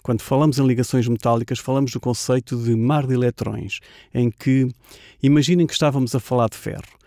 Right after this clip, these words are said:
O que acontece é que a maioria dos metais têm tantos eletrões e estão tão dispostos a dá-los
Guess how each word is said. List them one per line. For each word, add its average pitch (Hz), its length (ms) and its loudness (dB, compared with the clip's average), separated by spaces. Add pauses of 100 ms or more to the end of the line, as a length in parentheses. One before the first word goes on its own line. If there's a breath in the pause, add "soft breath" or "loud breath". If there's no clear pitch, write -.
(220 soft breath)
O 120 100 -8
que - 120 -6
acontece 120 680 0
é 117 80 0
que - 120 -4
a 123 40 2
maioria 135 360 4
dos 120 300 0
metais 113 680 0 (380 loud breath)
têm 131 300 2
tantos 165 320 0
eletrões 110 640 -2
e - 80 -6
estão 151 400 0
tão 180 260 2
dispostos - 500 -4
a 120 80 2
dá-los 107 440 -4